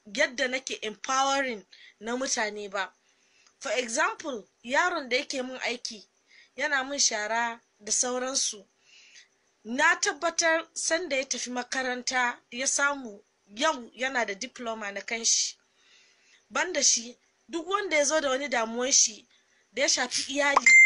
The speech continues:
ko wani abu makamancin haka, in bai fi karfi na ba, ina taimakawa. Burina shine in ga kowa ya samu abun yi. In yau ina da kuɗi, ina da dubu goma, zan tabbata a cikin dubu goman nan,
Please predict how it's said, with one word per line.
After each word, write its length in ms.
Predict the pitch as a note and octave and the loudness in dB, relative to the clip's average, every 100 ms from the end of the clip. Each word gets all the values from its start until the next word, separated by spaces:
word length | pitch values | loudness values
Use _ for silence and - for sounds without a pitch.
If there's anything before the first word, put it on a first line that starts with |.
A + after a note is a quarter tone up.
| D4 | 10
ko 60 | D4 | 8
wani 180 | D4 D4 | 6 2
abu 200 | B3+ A3 | 0 -2
makamancin 580 | A#3 - A#3 G#3+ B3+ A#3 | -8 -8 -8 -4 -4 -4
haka, 400 | B3 - F#3 - | -8 -6 -8 -4
in 160 | E4 G4 | -4 -2
bai 140 | D4 | -2
fi 120 | B3+ - | -2 -6
karfi 400 | B3+ A#3+ A#3+ B3 | -6 -6 -8 -4
na 180 | A#3 | -4
ba, 260 | A3 A3+ A3 _ _ - - _ - | -2 -4 -4 _ _ -20 -20 _ -6
ina 240 | E4+ C#4+ | 0 0
taimakawa. 760 | C#4 C4+ A#3+ - A#3 G#3 G3+ G3+ _ _ _ _ _ | 0 -4 -6 -4 -2 -2 -4 -10 _ _ _ _ _
Burina 680 | G#3+ F4 G4+ F4 C4+ C#4 F4 E4 | -4 2 4 2 2 0 0 0
shine 360 | - E4 F4 C#4 | 2 2 2 -4
in 100 | A3 | -4
ga 120 | G#3 - | -8 -8
kowa 540 | - G3+ G3+ G#3 C#4+ | -6 -4 0 2 4
ya 180 | D4 D#4+ | 4 2
samu 360 | - A#3+ A3+ A#3+ | 0 -4 -6 -8
abun 460 | D#3 G3 A#3 A#3 A#3+ | -8 -8 -8 -6 -6
yi. 220 | G3+ - _ _ _ _ _ _ - | -10 -16 _ _ _ _ _ _ -4
In 280 | E4 G4 G4 | -2 -2 0
yau 320 | F4+ B3 - _ _ _ _ _ - | 0 -2 -8 _ _ _ _ _ -8
ina 240 | D#4+ C#4+ | -2 0
da 80 | G#3 | -2
kuɗi, 420 | - - G#3+ A3 - _ _ | -6 -14 -14 -16 -18 _ _
ina 240 | D4+ F4+ C4 | -4 0 0
da 100 | A3+ | -2
dubu 300 | A3 A#3 B3+ | -6 -8 -8
goma, 380 | B3+ C4 G#3 F3 | -8 -8 -8 -8
zan 240 | C4+ F4 | -6 -4
tabbata 380 | - C#4+ A#3+ C4 - | -2 -4 -4 -6 -4
a 80 | |
cikin 360 | - - D#4 C4+ | -2 -4 -6 -8
dubu 260 | D4 D#4 C#4+ | -8 -4 -2
goman 380 | D#4+ E4 C4 A3+ | 0 0 0 -4
nan, 180 | A3 | -8